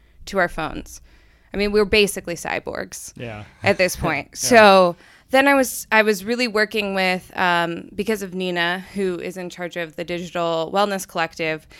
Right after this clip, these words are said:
Speaker 1: um, I was sort of looking at how, what is this crossover of our physical spaces with technology, and how can we look at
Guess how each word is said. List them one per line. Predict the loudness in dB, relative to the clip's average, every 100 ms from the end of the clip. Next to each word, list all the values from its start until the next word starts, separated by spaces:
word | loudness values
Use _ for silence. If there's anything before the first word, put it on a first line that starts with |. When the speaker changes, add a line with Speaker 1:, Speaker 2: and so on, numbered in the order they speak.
| -20 -20 -6
Speaker 1:
um, | -4 -2 -2
I |
was | -2 -2
sort | -4 -4
of | -4
looking | -4 -4 0
at | 2 2
how, | 0 0 2 2
what | 2 0
is | 0
this | -4 -6
crossover | -4 -2 0 0 0 0 -2
of | -2
our | -6
physical | -4 -2 -2 -2 -4 -4
spaces | -6 -6 -6 -6 -4 -4 -8 -16 -20 -20 -20 -8
with | 2 6 6 2 -10 -20 _ _ _ _ _ -8
technology, | -2 -2 2 2 2 0 -2 -4 -4 0
and | 4 4 2 -2
how | -8 -4 2 4 4
can | 2 -2 0
we | 0
look | 0 -2 2
at | 4 4 2